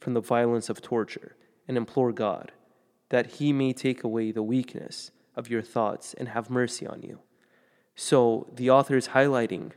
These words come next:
two things here. He's highlighting repentance and seeking forgiveness, as well as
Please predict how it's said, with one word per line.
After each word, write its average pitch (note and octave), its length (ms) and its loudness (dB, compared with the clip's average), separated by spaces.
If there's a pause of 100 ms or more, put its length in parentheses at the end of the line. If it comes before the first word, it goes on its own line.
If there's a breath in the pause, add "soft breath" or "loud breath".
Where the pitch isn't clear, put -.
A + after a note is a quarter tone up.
two - 200 -2
things - 400 -4
here. - 260 -16 (640)
He's C3 220 -2
highlighting C#3 680 0 (960)
repentance - 880 -2 (960)
and C3 160 -6
seeking B2+ 360 -2
forgiveness, - 840 -4 (840)
as A#2+ 180 -2
well C3 340 6
as - 400 -10